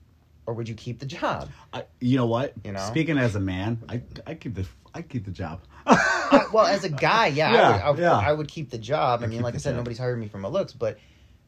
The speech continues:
Speaker 1: if, if, you know, women, they wanna get respected for their, you know, but here, but like I said, there are advantages to being a woman. So if you found out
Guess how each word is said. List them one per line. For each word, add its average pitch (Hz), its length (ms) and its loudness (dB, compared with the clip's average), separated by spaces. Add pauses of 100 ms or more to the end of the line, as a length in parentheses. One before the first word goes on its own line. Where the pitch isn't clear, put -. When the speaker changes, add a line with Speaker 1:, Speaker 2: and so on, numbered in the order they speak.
Speaker 1:
if, 214 180 -6
if, 165 280 -10 (160)
you 180 160 -6
know, 151 80 0
women, 165 400 -4
they 135 120 -4
wanna 131 280 -4
get 131 160 -8
respected 123 500 -6
for 139 100 -12
their, 139 180 -6 (220)
you 131 100 -10
know, 101 200 -8 (240)
but 156 140 2
here, 185 260 -6
but 147 180 2
like 147 160 0
I 143 40 0
said, 147 280 -2
there 143 220 -2
are 156 160 4
advantages 127 920 -4
to - 100 -10
being 110 240 -6
a 107 60 -6
woman. 190 380 -6
So 120 180 -2
if 117 120 -4
you 185 120 -8
found 156 320 -2
out 139 320 0